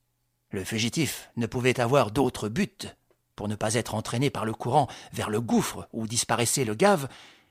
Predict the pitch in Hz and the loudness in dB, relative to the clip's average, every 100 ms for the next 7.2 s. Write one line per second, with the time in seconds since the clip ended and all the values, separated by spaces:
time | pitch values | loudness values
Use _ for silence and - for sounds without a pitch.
0 | _ _ _ _ - 98 98 - 120 170 | _ _ _ _ -4 -2 -4 -2 2 4
1 | 180 120 107 147 147 127 185 226 160 113 | 6 4 2 2 2 2 2 2 0 -6
2 | - - - - 95 147 - 143 - 185 | -12 -20 -14 -8 2 2 2 0 2 2
3 | 131 - 113 - 107 143 233 247 - _ | 0 -2 -2 0 2 2 4 2 0 _
4 | - 110 107 110 123 214 107 113 110 110 | -4 -2 0 0 4 6 6 4 2 2
5 | 104 151 143 95 95 120 143 151 226 - | 0 2 2 0 -4 -2 -2 0 -2 -2
6 | - _ _ _ - - 110 101 139 170 | -8 _ _ _ -8 -4 -4 0 0 0
7 | - 117 | -2 -4